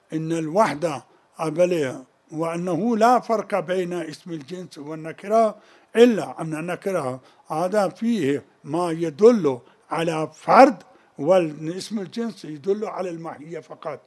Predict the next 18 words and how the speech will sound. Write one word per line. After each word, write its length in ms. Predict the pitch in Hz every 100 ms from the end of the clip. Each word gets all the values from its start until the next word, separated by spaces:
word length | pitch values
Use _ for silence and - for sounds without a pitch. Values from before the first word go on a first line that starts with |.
| _ _ _ _ -
وهنا 420 | 147 147 165 165
لكن 480 | 160 170 165 - 160
فردية 680 | - 175 139 175 302 269 -
الفرد 540 | 208 196 185 156 131 127 _ _ - 151 170 165
تستفاد 840 | - 165 - 170 196 269 294 180 190 - _ -
هذا 320 | 143 277 269
من 260 | 240 214 -
تنوين 560 | 190 175 208 269 214
أو 180 | 165 185
غير 340 | 170 262 320
تنوين 600 | 262 254 226 254 302 202 - - 196
من 180 | 294
الأعرا-، 600 | 330 269 233 220 220 240
من 200 | 202 226
القرائن، 680 | 226 - 196 208 214 175 123 - _ _ -
لا 300 | 151 233 320
من 320 | 285 311 247
نفسه. 500 | 311 247 - 269 190